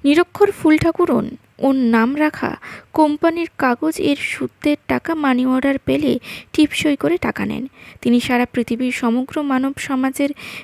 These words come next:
বেকুবির উদাহরণ দিয়ে নস্যাৎ করে দেন তাদের। মানি অর্ডারের ওই টাকার ব্যাপারেও একটি মজা আছে। তিন মাস অন্তর বারোটা করে টাকা পিয়ন রামেশ্বর জানে যে কোন উপায় ও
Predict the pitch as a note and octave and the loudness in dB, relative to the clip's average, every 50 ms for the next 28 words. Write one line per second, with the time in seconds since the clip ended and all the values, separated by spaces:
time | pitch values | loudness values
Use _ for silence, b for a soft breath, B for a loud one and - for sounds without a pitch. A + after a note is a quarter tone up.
0 | B - A3 A3+ A#3+ A#3 - - C#4 C4+ D4 C#4+ A#3+ A3+ A#3+ A#3+ B3 C4+ C#4 D4 | B 2 2 4 2 2 0 -2 2 2 2 2 2 2 2 2 2 0 0 -2
1 | D4+ C#4 A#3 - - - G#3+ A3+ B3 A#3 A3+ - - C4 A#3+ - - - A#3+ A3+ | -2 -2 -2 -2 -2 -2 0 2 2 2 2 0 -2 -4 -4 -4 -6 -4 -2 -2
2 | A3+ - A3+ A3+ C4+ - - - - - - - - B B B B B B B | -2 -2 -2 -4 -4 -4 -4 -4 -4 -8 -10 -12 -14 B B B B B B B
3 | B B B - A#3 A#3+ A#3+ C4 E4+ F4+ F4+ F4 E4+ F4 E4+ F#4 F#4 F#4 - - | B B B 0 2 2 2 2 2 2 2 2 2 2 2 2 2 2 2 0
4 | C#4 - _ - B3+ A#3+ - B3 B3+ - A#3+ A#3 A#3 - B3 C4+ D#4 E4+ D#4+ - | -2 -2 _ -2 -2 -2 -2 -4 -2 -2 -2 -2 -2 -2 0 2 2 2 0 0
5 | - C4+ B3 A#3 A3+ A3 F#3 - - - - - - - - - D4+ B B B | 0 -2 0 0 0 0 -2 -2 -4 -4 -4 -6 -6 -8 -8 -10 -12 B B B
6 | B B B B B B - E4 E4+ F4 F4+ F4+ F#4+ F#4+ - - E4 D4+ D4 D4+ | B B B B B B 2 2 4 4 4 2 2 0 0 0 -2 -2 -2 -2
7 | - E4 D#4+ B3+ C4+ B3+ B3+ B3 - B3+ - - B3+ A#3+ - - A3+ A#3 - C4 | 0 0 2 2 2 2 2 0 -2 -2 -2 -2 -2 -2 -2 -4 -4 -4 -4 -6
8 | D#4 G4+ B B B B B B B - D4 C#4+ D4+ D#4+ D#4+ D#4+ E4 B B B | -6 -6 B B B B B B B 2 2 4 4 2 0 -2 -6 B B B
9 | B - A3 A#3 B3 A#3 A#3+ C4 C4+ - - D4 C4 A3+ - - F#3+ G3+ A3 A3+ | B -2 0 2 2 4 2 2 0 -2 -2 -2 -2 -2 -2 -4 -6 -6 -6 -8
10 | C4+ - _ _ _ _ - G#3+ G3 - - A#3+ A#3 - _ - A3+ A#3 C#4 D4+ | -10 -14 _ _ _ _ -8 -8 -6 -2 0 0 0 0 _ 0 0 0 2 0
11 | D4+ C#4+ - - D4 D4 D4 D4 D4 B B B B B _ - D4+ D4+ | -4 -8 -4 -2 -2 0 0 0 -2 B B B B B _ 2 2 2